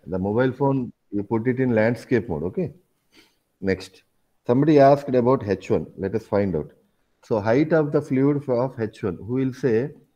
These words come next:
What will be H one, you say? Height of, height of the fluid from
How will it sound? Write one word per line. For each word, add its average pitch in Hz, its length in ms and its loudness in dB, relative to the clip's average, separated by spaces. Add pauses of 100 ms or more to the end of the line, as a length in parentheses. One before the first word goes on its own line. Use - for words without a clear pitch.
(360)
What 120 180 -2
will 165 140 2
be 160 100 2
H 143 240 -2
one, 160 160 0
you 151 100 0
say? 160 260 -4 (1900)
Height 147 240 4
of, 156 320 4
height 139 280 4
of 160 160 4
the 160 80 4
fluid 156 440 2
from 180 500 -2